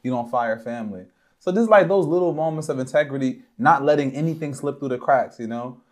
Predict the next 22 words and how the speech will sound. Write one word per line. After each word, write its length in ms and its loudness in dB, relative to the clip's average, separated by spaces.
Uh, 280 0
I 60 -
think 200 -2
that's, 420 -4
it's, 140 -8
it's 120 -12
profound, 500 2
it's 80 -4
a 60 -16
profound 300 -4
character 340 -2
to 100 -4
have, 240 -2
and 80 -8
I 100 -6
think 300 -6
it, 240 -4
it's, 160 -8
it's 140 -10
a 60 -8
reason 480 -4
for, 200 -4